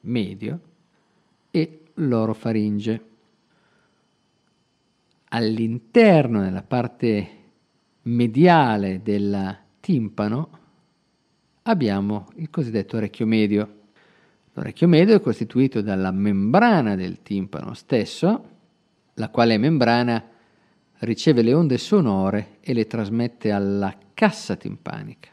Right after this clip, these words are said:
E sempre appartenente all'orecchio medio vi è ovviamente la cassa timpanica, la quale cassa timpanica è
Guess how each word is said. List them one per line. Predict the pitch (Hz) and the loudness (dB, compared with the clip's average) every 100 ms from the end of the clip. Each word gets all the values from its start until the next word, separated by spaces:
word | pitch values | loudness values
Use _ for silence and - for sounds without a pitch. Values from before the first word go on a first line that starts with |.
| _ _ _ _ _ _ _ _ _ _ _ _ _ | _ _ _ _ _ _ _ _ _ _ _ _ _
E | - | -16
sempre | - 165 151 107 | 2 2 4 0
appartenente | - 113 - 107 139 113 - | -2 -4 -2 0 0 0 -4
all'orecchio | 87 - 113 - 185 | -10 -10 -10 0 2
medio | 180 95 95 101 151 - _ _ _ _ _ - | 2 0 -4 -6 -8 -14 _ _ _ _ _ -4
vi | 147 | 0
è | 101 | 2
ovviamente | 110 110 170 185 113 85 85 - 104 113 _ _ _ _ _ _ _ | 0 2 4 4 2 -4 -8 -10 -12 -12 _ _ _ _ _ _ _
la | 196 185 | -4 -4
cassa | - 92 - - | -4 -12 -10 -8
timpanica, | 113 107 120 104 98 107 104 104 _ _ _ _ _ _ _ _ _ _ _ - | -6 -4 -2 -2 -2 -4 -8 -10 _ _ _ _ _ _ _ _ _ _ _ -16
la | - | -10
quale | - 143 110 - | 0 2 2 0
cassa | 151 123 123 | 0 0 -2
timpanica | 160 262 233 87 92 90 - 107 - _ | 2 2 2 -4 -8 -12 -10 -10 -10 _
è | - 117 - | -6 -6 -8